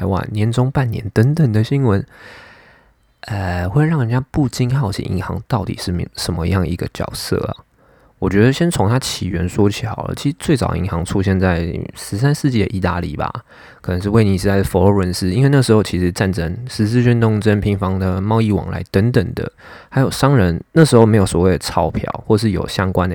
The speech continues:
银币啊，啊，都是银币耶，商人无法携带大量的白银或是贵金属去进行交易嘛，这真的太重，你要这样运送太麻烦了。所以在当地的商会，他们给你一个等值兑换的证明，可能其实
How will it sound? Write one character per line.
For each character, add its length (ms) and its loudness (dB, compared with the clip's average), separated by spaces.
银 200 -2
币 240 -6
啊， 160 -12
啊， 100 -2
都 100 2
是 140 -4
银 180 -4
币 140 -4
耶， 180 -6
商 240 2
人 100 4
无 120 2
法 160 -4
携 180 -6
带 140 -2
大 180 -4
量 140 0
的 100 -2
白 220 -2
银 200 -6
或 120 2
是 120 0
贵 160 6
金 160 0
属 120 -4
去 140 0
进 140 -2
行 160 -4
交 180 0
易 140 -4
嘛， 120 -10
这 120 0
真 140 2
的 80 0
太 220 -4
重， 200 -4
你 60 -2
要 160 0
这 80 -4
样 120 -2
运 140 -2
送 160 -4
太 140 -6
麻 180 -6
烦 220 -8
了。 100 -8
所 160 0
以 60 0
在 160 0
当 180 2
地 160 2
的 60 0
商 240 -2
会， 300 -2
他 60 0
们 140 2
给 180 -2
你 100 -2
一 40 -2
个 400 -2
等 160 2
值 160 0
兑 180 4
换 140 2
的 100 -4
证 180 0
明， 140 -6
可 140 -2
能 80 2
其 120 2
实 220 0